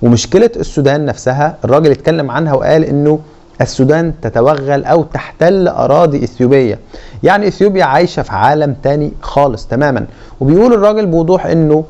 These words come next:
كمان الجانب السوداني مش هيحصل اتفاق غير لما نرجع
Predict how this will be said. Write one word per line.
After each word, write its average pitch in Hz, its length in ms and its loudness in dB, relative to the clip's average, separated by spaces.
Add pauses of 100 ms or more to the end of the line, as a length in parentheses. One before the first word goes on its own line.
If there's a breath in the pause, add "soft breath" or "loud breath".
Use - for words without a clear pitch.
(300)
كمان 147 400 2
الجانب 117 520 0
السوداني 131 640 0 (120)
مش 139 260 -2
هيحصل 123 420 0 (220)
اتفاق 160 440 0
غير 135 220 0
لما 135 320 0
نرجع 127 420 -2